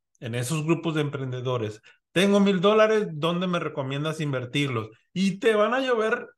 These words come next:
reacciones y comentarios. Y acuérdate que es lo que queremos. No nos interesa que alguien nos, nos dé una, una, una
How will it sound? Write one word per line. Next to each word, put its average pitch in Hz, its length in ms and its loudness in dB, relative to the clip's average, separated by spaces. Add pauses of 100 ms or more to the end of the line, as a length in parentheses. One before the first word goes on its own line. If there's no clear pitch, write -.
(160)
reacciones 202 760 -2
y 196 80 -6
comentarios. 190 1000 -2 (920)
Y 117 80 -6
acuérdate 202 480 0
que 165 80 -4
es 147 80 -4
lo 185 140 -4
que 151 120 -8
queremos. 170 560 0 (240)
No 139 140 -6
nos 208 120 -2
interesa 151 460 -2
que 143 120 -6
alguien 147 200 -2
nos, 123 220 -6 (420)
nos 113 340 -4
dé 117 160 2
una, 120 540 0 (560)
una, 117 540 -2 (2750)
una 135 460 -4